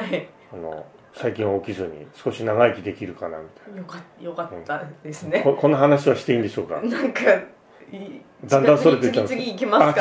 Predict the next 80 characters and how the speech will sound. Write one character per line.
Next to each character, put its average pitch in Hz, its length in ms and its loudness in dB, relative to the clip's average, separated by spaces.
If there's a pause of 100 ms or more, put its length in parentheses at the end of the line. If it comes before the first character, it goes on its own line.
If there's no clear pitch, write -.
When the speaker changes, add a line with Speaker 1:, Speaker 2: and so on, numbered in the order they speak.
Speaker 2:
次 185 160 6
で 131 120 2
す - 80 -8
か？ 131 100 6
ご 117 80 -2
め 123 60 4
ん 127 60 6
な - 40 -2
さ 127 80 4
い。 - 40 4
Speaker 1:
ち - 40 2
ょ 302 40 0
っ - 20 0 (360)
と。 135 60 -4
Speaker 2:
う 120 60 0
ん、 117 80 0
も 123 140 6
う 123 60 4
い 127 40 2
ろ 147 100 8
い 143 40 6
ろ 135 120 6
ね、 139 160 4
話 151 220 4
し - 20 -4
た 170 60 6
い 139 60 6
こ 135 80 2
と 131 100 -4
い - 20 -2
っ 104 40 -8
ぱ 127 160 4
い - 20 6
あ - 20 4
る 110 120 0
ん 104 40 -6
で。 92 240 -6 (380)
は 113 260 2
い。 - 40 0 (200)
Speaker 1:
は 247 220 4
い。 - 140 0 (100)
Speaker 2:
じ 143 60 0
ゃ 113 100 2
あ、 - 20 0
そ - 140 -2
ら 135 140 4
さ 120 160 4
ん、 117 140 -2 (440)
次 123 240 -4
何 117 200 4
で 101 60 -10
す、 - 220 -16
何 110 160 0
で - 60 -16
し - 60 -14
ょ 95 40 -12
う - 20 -16
か？ 117 160 -6 (160)
Speaker 1:
は 285 160 -4
い。 - 20 0
Speaker 2:
は 262 60 -4
い。 - 40 -14 (680)
Speaker 1:
え 208 420 -2
ー、 - 20 -4
Speaker 2:
す 156 60 -4
い - 20 -6
ま 101 120 -10
せ 104 140 -6
ん、 98 60 -8
時 110 100 -8
間 117 140 2
を 113 40 6
オ - 40 0
ー - 20 0
バ 104 80 2
ー - 40 -8
し - 80 -12
ま 104 100 -6
し - 100 -6
て。 - 80 0